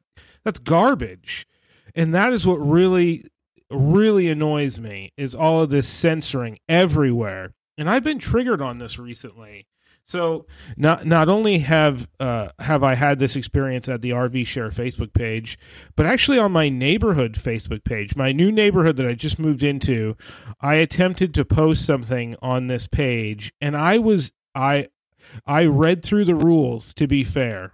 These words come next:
okay? I read every single rule, which as a, as a matter of fact, well, hold on. So I read the rules and everything,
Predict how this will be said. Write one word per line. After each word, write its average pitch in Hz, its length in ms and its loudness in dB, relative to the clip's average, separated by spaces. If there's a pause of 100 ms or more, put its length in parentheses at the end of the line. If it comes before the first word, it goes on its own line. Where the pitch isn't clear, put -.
okay? 139 460 -2
I 143 100 -4
read 139 320 0 (120)
every 175 640 2
single 156 580 2
rule, 120 600 0 (280)
which 190 420 2
as 160 220 0
a, 135 180 2 (140)
as 143 200 0
a 131 240 2
matter 160 680 0
of 127 500 -6 (280)
fact, 143 560 -2
well, 123 220 -2
hold 113 160 -4
on. - 60 -16 (240)
So - 140 2
I 170 80 6
read 180 220 4
the 240 100 4
rules 208 460 4
and 139 240 -6 (120)
everything, 196 1000 0